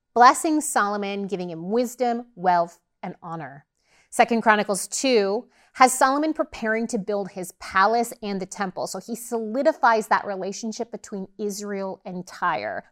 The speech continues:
where all the materials were coming from. Second Chronicles chapter three records Solomon building the temple in the fourth year of his reign. So he builds it where David had built that altar to God on a threshing floor in Jerusalem. Second Chronicles four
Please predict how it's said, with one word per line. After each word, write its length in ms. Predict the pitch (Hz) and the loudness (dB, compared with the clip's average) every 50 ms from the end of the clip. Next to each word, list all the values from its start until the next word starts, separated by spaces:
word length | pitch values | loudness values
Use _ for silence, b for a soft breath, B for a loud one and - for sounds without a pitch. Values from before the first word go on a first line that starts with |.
| b | b
where 140 | - 220 208 | 2 4 6
all 100 | 175 170 | 6 6
the 80 | - 165 | 4 0
materials 500 | 165 156 - - 190 156 131 110 - - | -8 -10 -8 -8 -6 -6 -6 -6 -8 -10
were 80 | - | -14
coming 300 | - - 175 - - 196 | -16 -16 -16 -16 -16 -14
from. 320 | - - 71 - - - _ _ _ _ _ b b b b b b b b b b - | -10 -10 -10 -10 -12 -18 _ _ _ _ _ b b b b b b b b b b 2
Second 340 | - 294 277 - 277 277 | 4 4 4 4 2 4
Chronicles 400 | - 302 262 247 240 247 226 - | 6 6 6 6 6 2 0 0
chapter 340 | - - 240 208 - 208 202 | 0 0 0 0 0 -2 -4
three 460 | - - _ - 277 330 311 277 262 | -4 -6 _ -6 -4 -2 0 0 0
records 640 | 240 233 226 233 - - - 277 277 294 302 247 240 - | 0 -2 -2 -2 -4 -8 -4 -4 -2 -2 -2 -4 0 4
Solomon 380 | 269 226 233 233 226 220 208 | 4 4 4 4 2 0 -2
building 340 | 190 - 220 220 214 240 240 | 0 0 0 2 2 0 0
the 80 | 247 247 | -2 -2
temple 380 | - - 262 254 - 277 269 | -2 -4 -4 -2 -2 -4 -4
in 160 | - 220 208 | -2 -4 -4
the 60 | 208 196 | -6 -6
fourth 500 | - _ _ 247 240 240 247 240 247 240 | -8 _ _ -2 -2 -2 -2 -4 -6 -10
year 240 | 220 220 220 220 | -8 -6 -4 -6
of 80 | 214 - | -6 -6
his 200 | - 196 180 180 | -8 -10 -8 -8
reign. 460 | 175 180 196 180 165 80 76 - 214 b b b b b | -6 -2 -2 -2 -2 -4 -8 -14 -20 b b b b b
So 180 | b - 247 233 | b 2 2 2
he 200 | 240 240 254 220 | 4 0 -2 -2
builds 420 | 185 - 262 262 277 294 262 240 | 0 4 4 6 6 6 4 4
it 180 | 269 254 - 208 | 2 2 2 0
where 200 | 220 220 214 196 | 0 0 0 2
David 340 | 180 214 208 208 202 202 | 2 2 2 2 2 -2
had 320 | 202 - - 196 190 180 - | -2 0 0 -2 -2 -2 -4
built 240 | 202 196 208 202 - | -4 -4 -4 -4 -4
that 200 | 202 180 - - _ | -4 -4 -4 -4 _
altar 280 | 208 202 196 190 - 185 | -6 -6 -6 -8 -12 -14
to 120 | - - 180 | -12 -12 -14
God 480 | 170 - 180 165 165 165 185 214 - - - | -8 -4 -4 -2 0 0 0 0 -2 -4 -8
on 100 | 185 180 | -8 -10
a 60 | 180 | -10
threshing 500 | - _ 196 185 175 - - - 196 180 | -12 _ -6 -6 -6 -6 -10 -12 -12 -12
floor 320 | - - _ 190 185 165 | -14 -12 _ -8 -8 -8
in 140 | 160 165 180 | -8 -10 -12
Jerusalem. 720 | - 165 165 165 165 165 - - - 80 73 69 - - _ _ _ _ _ _ _ _ _ | -12 -12 -12 -12 -12 -12 -14 -12 -10 -10 -12 -12 -14 -20 _ _ _ _ _ _ _ _ _
Second 320 | - 254 240 - 247 226 | 2 4 4 4 4 2
Chronicles 440 | 240 233 214 214 - 208 180 - - | 4 2 2 2 -2 -4 -6 -6 -8
four 560 | - - - 330 320 277 214 185 180 180 | -12 -4 2 4 6 6 8 6 6 4